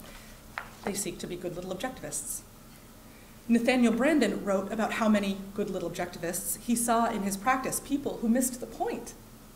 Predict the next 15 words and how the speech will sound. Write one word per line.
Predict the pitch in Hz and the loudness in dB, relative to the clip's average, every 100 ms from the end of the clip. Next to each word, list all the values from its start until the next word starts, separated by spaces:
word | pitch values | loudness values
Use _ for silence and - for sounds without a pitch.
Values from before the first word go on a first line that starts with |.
| - | -6
people | 247 214 | -4 -2
who | 208 | -2
were | 180 | -4
trained | 185 156 147 | -6 -8 -8
from | 196 | -4
birth | 214 269 - - | 0 0 -2 -12
to | - 143 139 | -12 -12 -10
miss | 160 - | -10 -8
the | - | -10
point. | - - - - - - - - - - - - - - - | -12 -14 -16 -18 -20 -20 -20 -20 -20 -20 -18 -18 -18 -20 -2
When | 226 233 | 6 8
admirers | 214 233 277 277 262 | 8 8 6 4 0
of, | 240 185 - | -2 -6 -2
he | 214 | 2
wrote, | 208 202 | 4 2